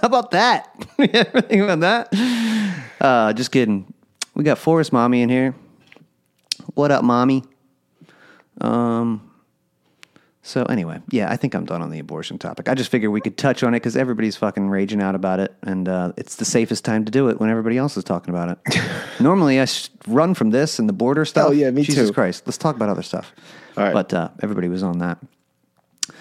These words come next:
Speaker 1: So we're gonna talk about the topic of the day, bro. The fucking Ministry of Truth.
Speaker 2: Mm-hmm.
Speaker 1: The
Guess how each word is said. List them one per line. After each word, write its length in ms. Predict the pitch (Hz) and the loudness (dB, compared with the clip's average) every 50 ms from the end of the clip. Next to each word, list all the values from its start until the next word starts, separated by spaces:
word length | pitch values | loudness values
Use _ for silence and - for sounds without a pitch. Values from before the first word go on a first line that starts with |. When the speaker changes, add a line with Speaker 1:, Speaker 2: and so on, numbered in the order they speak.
| - - - - | -20 -20 -20 -14
Speaker 1:
So 420 | - - - 117 110 107 104 101 101 - _ _ _ _ _ _ | -4 0 2 2 4 2 2 0 -4 -8 _ _ _ _ _ _
we're 200 | - 117 120 139 | -4 -2 -2 0
gonna 200 | 135 165 170 175 | 0 0 0 0
talk 320 | 170 - 143 127 120 - - | 0 0 0 -2 0 0 0
about 500 | 120 98 98 101 104 104 107 - - _ _ _ _ _ _ _ _ - | -2 0 0 0 0 0 -2 -2 -6 _ _ _ _ _ _ _ _ -14
the 180 | 104 98 104 | -10 -8 -8
topic 500 | - - - 120 113 110 - 117 107 - | -6 -6 -4 -4 -4 -2 -2 -4 -4 -4
of 140 | 110 101 95 | -4 -6 -4
the 80 | 101 95 | -6 -10
day, 400 | 92 - 117 110 98 92 85 87 | -6 -4 -2 -2 0 -2 -2 -4
bro. 380 | 87 90 98 95 95 95 101 | -6 -4 -4 -4 -2 -4 -4
The 120 | 101 101 - | -6 -8 -12
fucking 720 | - - - 170 185 - - - 117 208 208 202 202 117 | -6 -2 -2 -2 -2 -2 -2 0 0 2 2 2 2 2
Ministry 580 | 123 170 220 240 285 277 - - - 254 262 262 | 2 2 2 2 2 0 -2 -2 -2 0 0 0
of 160 | 254 220 202 | 0 -2 -4
Truth. 560 | - - - 131 104 87 87 - - - - - _ _ _ - - - - - - | -4 -2 0 0 0 0 -4 -8 -14 -20 -20 -20 _ _ _ -20 -20 -20 -20 -20 -12
Speaker 2:
Mm-hmm. 720 | - - 135 120 117 110 98 - 156 165 160 131 104 90 - _ _ _ _ - | -6 -4 -2 -2 -2 -4 -4 0 2 2 2 2 0 -2 -6 _ _ _ _ 0
Speaker 1:
The 640 | 123 123 123 117 117 113 110 107 104 101 101 101 | 2 2 4 4 2 2 2 0 0 0 -2 -4